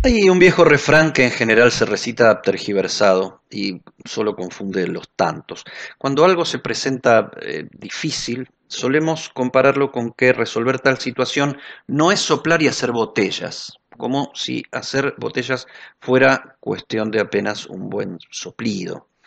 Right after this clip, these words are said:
El refrán, enunciado correctamente, enseña que no es soplar hacer botellas, o sea, hacer botellas no es soplar, como un solo concepto sin la Y en el medio. O sea,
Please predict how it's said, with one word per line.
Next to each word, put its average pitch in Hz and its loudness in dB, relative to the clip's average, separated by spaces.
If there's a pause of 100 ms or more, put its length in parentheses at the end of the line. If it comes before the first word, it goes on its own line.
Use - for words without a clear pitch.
(480)
El 120 -4
refrán, 151 2
enunciado 117 -2
correctamente, 113 -2
enseña 151 -2
que 156 2 (260)
no 143 0
es 185 -2
soplar 139 0 (180)
hacer - -2
botellas, 90 -4
o - -12
sea, 117 0 (220)
hacer - -2
botellas 160 0 (180)
no 120 -2
es 135 -4
soplar, 117 2 (180)
como 131 -6
un 156 -6
solo 147 0
concepto 104 -8
sin 104 -6
la 107 4
Y 135 -6 (180)
en 101 -4
el 98 -6
medio. 101 -4
O - -6
sea, 113 4